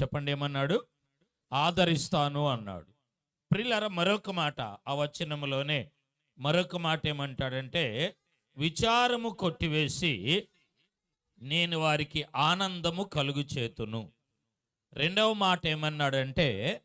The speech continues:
"విచారము కొట్టివేసి నేను వారికి ఆనందమును కలుగు చేస్తాను." అప్పుడు దేవుడు అంటాడు, సంతోషమిచ్చి ఆనందము, ఈ రెండు ఒకటే. దుఃఖము, ప్రియులారా, బైబిల్లో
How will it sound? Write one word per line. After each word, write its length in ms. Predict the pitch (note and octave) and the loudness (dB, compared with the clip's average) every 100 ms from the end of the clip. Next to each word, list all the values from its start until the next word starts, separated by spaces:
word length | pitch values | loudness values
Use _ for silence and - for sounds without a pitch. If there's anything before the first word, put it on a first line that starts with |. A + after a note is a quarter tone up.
| _ _ _ _ _ _ _ - | _ _ _ _ _ _ _ -2
"విచారము 800 | C#3 D3 G#3 A3 A#3 A#3 A3+ A3+ | -2 2 2 4 4 2 -2 -4
కొట్టివేసి 1200 | - F#3 - F3 E3 D3 - F3+ A2+ G#2 F3+ A3 - _ _ _ - | -4 -4 -2 0 2 2 0 0 0 0 0 -2 -12 _ _ _ -6
నేను 360 | C3+ D3 D3+ | 0 2 2
వారికి 840 | C#3 C3+ C3+ C3+ D#3 D3 G2+ D#3 G3 _ _ _ _ - | 0 2 0 0 0 0 0 -4 -6 _ _ _ _ -4
ఆనందమును 800 | G2+ D3 G3 G3 F3 E3 D#3+ G3 | 2 4 2 0 -2 -2 0 -2
కలుగు 400 | G3 C#3+ C3+ C3+ - | -2 -4 -2 -4 -4
చేస్తాను." 460 | B2 - C#3+ A#2 A2+ - | -6 -4 -6 -6 -6 -2
అప్పుడు 360 | D3+ - F3+ | 2 6 6
దేవుడు 380 | D#3 D3 F3 F3 | 6 2 2 2
అంటాడు, 440 | D#3 C#3+ D#3 D#3+ G3 | 0 0 0 2 0
సంతోషమిచ్చి 1120 | - C#3 C#3+ D#3+ C3+ D3+ C3+ C3 - C#3+ D3 _ _ _ _ _ _ - | -2 -4 0 0 0 -4 -6 -6 -4 -4 -4 _ _ _ _ _ _ -4
ఆనందము, 640 | C3 F3 F#3 E3+ D3 C3+ | 2 4 2 0 -4 -4
ఈ 120 | C#3 | -2
రెండు 280 | D#3+ G#3 A#3+ | 0 2 4
ఒకటే. 480 | A3 F3+ G3 D#3 - _ _ _ _ _ _ _ | 4 4 0 -4 -10 _ _ _ _ _ _ _
దుఃఖము, 680 | G#2+ F3 - A#3+ A3 A#3 B3+ - | 0 0 2 0 2 2 0 -2
ప్రియులారా, 440 | F3 F3+ E3+ D#3 | 2 4 6 6
బైబిల్లో 720 | F#3+ D#3+ E3+ E3 D#3 E3 D3 | 4 2 2 2 4 4 2